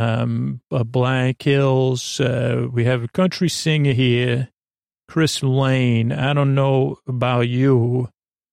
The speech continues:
And at first I was, you know, there's a lot of country and, and, you know, B-, B-, Bernie the Butterfly, I'm into boy bands and not exactly getting what I wanted, if, unless you consider foreign a boy band.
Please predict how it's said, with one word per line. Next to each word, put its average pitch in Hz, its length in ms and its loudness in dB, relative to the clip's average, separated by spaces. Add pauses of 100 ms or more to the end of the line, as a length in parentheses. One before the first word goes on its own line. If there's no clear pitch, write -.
(840)
And 160 240 0
at 156 60 -2
first 277 360 0
I 208 40 2
was, 190 240 0
you 190 100 0
know, 160 360 0
there's 151 220 -2
a 151 60 -2
lot 180 240 2
of 139 80 -2
country 139 800 0
and, 139 160 -2
and, 131 220 0
you 139 100 -2
know, 135 140 0
B-, 139 420 -6
B-, 139 500 -2
Bernie 151 280 0
the 135 80 -4
Butterfly, 131 480 0
I'm 131 100 0
into 135 160 0
boy 135 300 0
bands 120 520 -2
and 139 220 -2
not 139 240 0
exactly 135 560 0
getting 143 280 -2
what 131 120 2
I 123 80 0
wanted, 123 500 0
if, 123 120 -4
unless 131 320 0
you 135 60 -8
consider - 380 -2
foreign 139 480 0
a 120 80 -2
boy 120 340 0
band. 117 640 -2